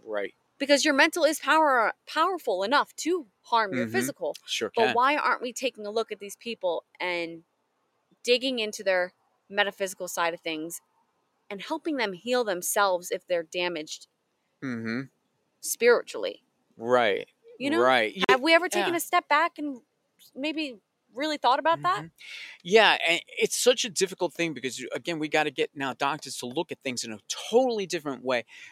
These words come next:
Speaker 1: going sometimes beyond their beliefs, you know, instead of putting themselves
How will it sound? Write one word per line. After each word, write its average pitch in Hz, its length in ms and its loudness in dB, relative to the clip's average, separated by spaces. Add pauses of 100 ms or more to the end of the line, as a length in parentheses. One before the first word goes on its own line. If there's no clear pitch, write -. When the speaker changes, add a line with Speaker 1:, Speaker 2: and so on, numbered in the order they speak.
Speaker 1:
going 202 280 4
sometimes 180 420 -2
beyond 143 460 0
their 185 180 4
beliefs, 120 580 -4 (340)
you 180 80 2
know, 156 140 2
instead 160 360 0
of 147 200 -6 (240)
putting 226 240 0
themselves 165 520 0